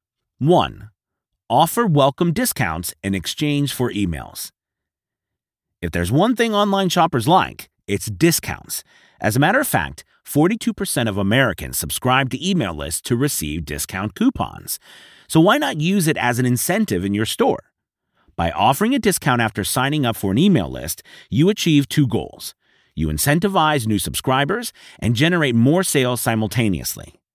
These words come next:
To offer a welcome discount, here's what you need to do. First, you need to define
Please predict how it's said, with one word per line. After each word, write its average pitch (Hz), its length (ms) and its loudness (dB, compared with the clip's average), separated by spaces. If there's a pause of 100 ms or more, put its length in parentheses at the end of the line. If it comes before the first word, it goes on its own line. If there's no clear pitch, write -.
(560)
To - 80 -4
offer 110 300 2
a 92 60 2
welcome 95 380 0
discount, 90 560 -2 (320)
here's 214 240 2
what 220 160 0
you 214 60 0
need 143 220 0
to 131 80 -2
do. 69 200 -6 (640)
First, - 540 0 (240)
you 82 120 0
need 185 240 4
to 190 100 0
define 131 600 0